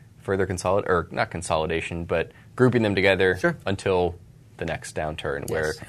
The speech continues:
Speaker 1: we see some more
Speaker 2: We'll
Speaker 1: dislocation.
Speaker 2: do our best not
Speaker 1: Yeah.
Speaker 2: to group them together. How about
Speaker 1: Which is
Speaker 2: that?
Speaker 1: wh-, which is where the, if you're, if you're investing in Citigroup and Bank of America
Speaker 2: Mm-hmm.
Speaker 1: di-, today, you're arguing that they're going to be okay in the next credit crisis.
Speaker 2: Yeah.
Speaker 1: You're saying they learned their lesson. They now have good risk management. They're now making good loans.
Speaker 2: Mm-hmm.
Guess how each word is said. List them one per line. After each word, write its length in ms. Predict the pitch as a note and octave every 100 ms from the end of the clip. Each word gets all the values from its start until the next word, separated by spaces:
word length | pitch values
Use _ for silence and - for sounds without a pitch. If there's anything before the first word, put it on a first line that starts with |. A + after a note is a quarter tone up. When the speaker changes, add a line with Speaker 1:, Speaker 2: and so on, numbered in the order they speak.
| -
Speaker 1:
we 80 | -
see 140 | E2+ E2
some 160 | - E2
more 100 | D#2+
Speaker 2:
We'll 40 |
Speaker 1:
dislocation. 460 | D#2+ - - F3 F#3
Speaker 2:
do 160 | F#3 E3+
our 140 | D#3+
best 400 | B2+ C#3 C#3 -
not 160 | B2 F#2
Speaker 1:
Yeah. 120 | D#2+
Speaker 2:
to 40 |
group 120 | D2+ -
them 100 | G#2
together. 240 | G#2 - -
How 80 | A#2
about 100 | A2+
Speaker 1:
Which 120 | D3+
is 120 | F3
Speaker 2:
that? 80 | D#3
Speaker 1:
wh-, 20 | C#3+
which 180 | D#3+
is 100 | E3+
where 220 | C#3+ D3+ C#3
the, 140 | B2 A#2+
if 140 | A#2
you're, 200 | B2+ A#2
if 160 | G#2+ G#2+
you're 80 | A2
investing 340 | G2+ - A2
in 100 | G2+
Citigroup 420 | F#2+ G#2+ G2 F#2+
and 80 | F#2
Bank 180 | F#2 F2+
of 80 | F2+
America 300 | F2+ E2+ F2
Speaker 2:
Mm-hmm. 80 | C3 A#2+
Speaker 1:
di-, 40 | -
today, 540 | - E2+ D#3 A#2+ E2+ - - - - _ -
you're 200 | A#2+ -
arguing 420 | G#2+ G2 G2 F#2+
that 140 | F2+ G#2
they're 160 | G2
going 220 | F#2 F#2+
to 100 | F2+
be 180 | F2 F#2+
okay 320 | F2 E2+ F2+
in 100 | D#2+
the 60 | D#2+
next 240 | D#2 -
credit 240 | - C#2+ -
crisis. 320 | D2 C2+ D#2+
Speaker 2:
Yeah. 60 | B2+
Speaker 1:
You're 100 | G2+
saying 300 | G2 F2+ E2+ - - -
they 160 | G#2+ A#2+
learned 300 | A2 A2 G#2+
their 160 | G#2+ G#2
lesson. 480 | F2 - F#2 F2 F#2+ - - - - - -
They 120 | F#2+
now 220 | G2 G2 G2
have 400 | F#2+ F#2 F2+ -
good 220 | G2 F#2
risk 240 | F#2+ F#2+
management. 480 | F#2+ F2 E2+ F2+ F2
They're 100 | D#2+
now 260 | E2+ F2+ F#2
making 300 | F#2 F2+ F2+
good 160 | F2+ F2
loans. 420 | F2 E2 E2 -
Speaker 2:
Mm-hmm. 200 | B2+ B2